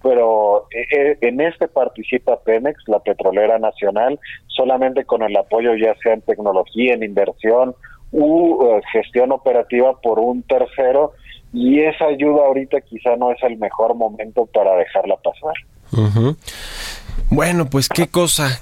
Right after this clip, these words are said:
Speaker 2: qué cosa con este asunto de los mercados, eh, eh, financieros, del mercado petrolero. Finalmente, Eric, quiero, eh, eh, preguntarte sobre este tema también que ha generado polémica, eh, la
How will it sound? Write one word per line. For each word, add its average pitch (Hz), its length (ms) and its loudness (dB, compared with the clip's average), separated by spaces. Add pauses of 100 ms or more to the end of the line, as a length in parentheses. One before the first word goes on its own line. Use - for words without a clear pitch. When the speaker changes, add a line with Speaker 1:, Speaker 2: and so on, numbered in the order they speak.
Speaker 2:
qué 143 160 -4
cosa 151 320 -2
con 120 200 0
este 139 180 -2
asunto 135 440 0
de 120 160 2
los 110 300 0
mercados, 131 720 0
eh, 98 240 -2
eh, 98 160 -2
financieros, 113 640 0
del 127 100 -2
mercado - 340 0
petrolero. 143 460 0 (320)
Finalmente, 196 600 0
Eric, 160 200 0
quiero, 160 300 0
eh, 123 180 0
eh, 113 180 0
preguntarte 135 680 0 (260)
sobre 120 760 0
este 165 320 0
tema 147 340 0
también 117 260 0
que 139 160 0
ha 135 80 -2
generado 120 380 0
polémica, 120 920 0
eh, 101 680 2 (480)
la 120 460 0